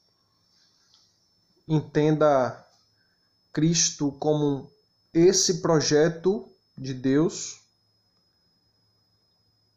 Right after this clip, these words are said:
que nos ensina, que nos motiva,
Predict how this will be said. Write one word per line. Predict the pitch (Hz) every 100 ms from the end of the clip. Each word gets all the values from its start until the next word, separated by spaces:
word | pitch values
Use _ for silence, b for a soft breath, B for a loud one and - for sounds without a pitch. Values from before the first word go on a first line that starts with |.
| -
que | 170 170
nos | 175
ensina, | 160 156 - 180 196 190 190
que | 185
nos | 170 170 156
motiva, | 156 156 - 165 175 165 180 202